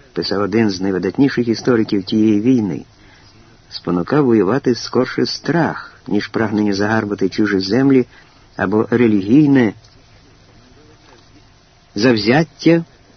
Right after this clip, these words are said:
Всі прагнули миру, і аби мати впевненість, що мир не похитнеться, воювали за нього тридцять років. І тоді, і відтоді вони так і не засвоїли, що війна породжує тільки війну».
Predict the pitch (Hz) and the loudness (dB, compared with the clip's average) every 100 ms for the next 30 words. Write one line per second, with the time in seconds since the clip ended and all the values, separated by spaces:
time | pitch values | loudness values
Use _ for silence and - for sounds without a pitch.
0 | _ _ _ - - 139 147 160 160 151 | _ _ _ -2 0 2 2 4 4 6
1 | 139 127 131 147 160 180 - _ _ _ | 6 6 6 6 4 0 -4 _ _ _
2 | _ _ _ 98 110 117 135 117 107 117 | _ _ _ -2 2 4 6 6 4 4
3 | 160 143 113 - 120 117 104 110 139 160 | 2 2 0 0 2 2 2 2 2 0
4 | - - - - 110 117 147 139 139 139 | -6 -14 -12 -4 0 2 2 0 -2 0
5 | 143 143 - 139 151 - 165 170 _ _ | -2 -2 -2 -2 -4 -8 -10 -12 _ _
6 | _ _ _ _ _ _ _ - 110 110 | _ _ _ _ _ _ _ 0 2 4
7 | 135 147 120 120 143 135 - 143 - 127 | 2 2 2 2 2 0 -2 -4 -2 -2
8 | 127 117 - - - 117 110 117 107 135 | 0 0 0 -8 -2 0 2 2 2 4
9 | 170 - 120 107 104 - 214 190 95 - | 2 2 0 0 -2 0 0 2 0 -2
10 | 110 139 156 170 160 - 147 160 160 160 | -2 2 2 2 -2 0 0 0 -2 -4
11 | - 202 123 92 80 71 - _ _ _ | 0 2 4 2 -2 -4 -8 _ _ _
12 | _ _ _ _ - - 110 135 160 135 | _ _ _ _ -6 0 4 4 2 0
13 | 131 123 123 113 - 165 123 95 87 82 | 0 2 2 0 0 -2 0 -2 -2 -2
14 | 78 | -6